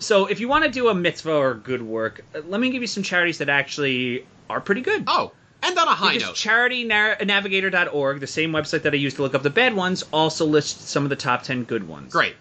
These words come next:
Speaker 1: So if you wanna donate to Doctors Without Borders, the Make-A-Wish Foundation, not the Kids N-, Wish Network, and PetSmart Charities, all of those are highly rated and beloved,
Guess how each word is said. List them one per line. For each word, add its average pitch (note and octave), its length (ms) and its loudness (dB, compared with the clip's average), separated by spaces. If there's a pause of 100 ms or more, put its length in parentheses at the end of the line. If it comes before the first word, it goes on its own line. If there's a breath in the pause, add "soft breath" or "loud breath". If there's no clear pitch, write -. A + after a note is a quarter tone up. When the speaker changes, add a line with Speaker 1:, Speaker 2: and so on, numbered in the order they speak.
(180)
Speaker 1:
So E3 240 0
if D#3+ 100 -6
you F#3+ 80 -2
wanna A3+ 160 -2
donate G#3 440 0
to F3 480 -2 (100)
Doctors D3 440 -2
Without F3+ 300 0
Borders, F3+ 560 -8 (140)
the D3+ 80 -2
Make-A-Wish D3+ 480 2
Foundation, A#2 680 -4
not E3+ 360 2
the G#3 80 4
Kids G3 420 0
N-, F3 180 -6
Wish F3 280 -2
Network, C3 600 -4 (160 loud breath)
and D#3+ 320 -2
PetSmart A#3 520 -4
Charities, F3 640 -4 (160)
all G#3+ 240 4
of G#3+ 100 -2
those G#3 360 2
are D3+ 180 4
highly F#3+ 560 0
rated E3 500 0 (200)
and A#2 240 -2
beloved, C#3 600 2